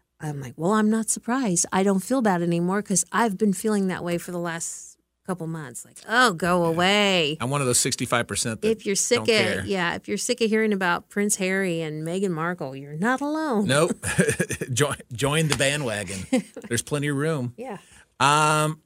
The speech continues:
Speaker 2: Boontom and Amnoy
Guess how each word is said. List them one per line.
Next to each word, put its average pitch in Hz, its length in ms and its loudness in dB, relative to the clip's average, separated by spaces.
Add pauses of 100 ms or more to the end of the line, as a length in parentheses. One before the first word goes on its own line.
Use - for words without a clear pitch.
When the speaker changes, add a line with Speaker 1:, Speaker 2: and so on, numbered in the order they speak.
(340)
Speaker 2:
Boontom 190 840 8 (100)
and 156 680 2 (300)
Amnoy 131 760 4